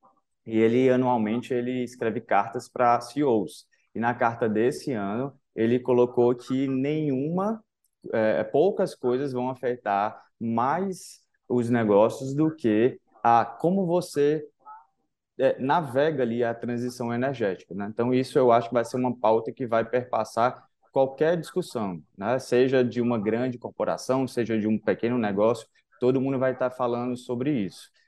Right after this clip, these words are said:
E aí é, é, sem dúvida, uma pauta de grande risco, por um lado, e de grande oportunidade, por outro, né? O setor de energias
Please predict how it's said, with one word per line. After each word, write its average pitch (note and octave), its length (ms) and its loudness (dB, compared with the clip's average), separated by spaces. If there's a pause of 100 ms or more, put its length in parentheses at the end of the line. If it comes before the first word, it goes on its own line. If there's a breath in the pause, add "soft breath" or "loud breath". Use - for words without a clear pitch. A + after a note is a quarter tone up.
(140)
E C#3+ 80 2
aí E3 200 8
é, F#3+ 260 6
é, D3 140 2
sem D#3+ 260 -4
dúvida, C3 560 0 (260 loud breath)
uma C3+ 220 -2
pauta B2+ 420 0
de C#3+ 100 -6
grande B2+ 580 -2
risco, D#3+ 760 -2 (140)
por C3 140 -2
um A#2+ 100 -2
lado, A#2 320 0
e F3+ 40 -2
de D3+ 120 -4
grande B2 340 -2
oportunidade, D#3+ 840 -2
por D3 180 -10
outro, G2 360 -2
né? F#2+ 140 -10
O C3 60 -6
setor C3 380 2
de C#3 80 4
energias B2+ 640 2